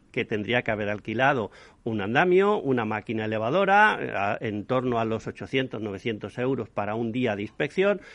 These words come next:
Yo levanté mi dron, navegué por la cubierta, comprobé qué elementos había que filtraban el agua y tal, y provocaban humedades,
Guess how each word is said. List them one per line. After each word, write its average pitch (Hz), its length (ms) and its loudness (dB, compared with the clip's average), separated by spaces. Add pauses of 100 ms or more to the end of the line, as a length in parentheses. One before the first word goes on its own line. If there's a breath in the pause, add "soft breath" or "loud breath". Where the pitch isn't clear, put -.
(140 loud breath)
Yo 123 180 2
levanté 107 440 -2
mi 131 140 0
dron, 202 480 2 (100)
navegué 110 520 0
por 117 220 -4
la 123 80 0
cubierta, 170 580 0
comprobé 117 800 0
qué 120 160 0
elementos 123 580 -2
había 113 680 0
que 113 120 -4
filtraban 110 600 -4
el 143 100 0
agua 196 440 6
y 175 80 -4
tal, 202 320 2
y 165 60 2
provocaban 117 580 -2
humedades, 180 520 4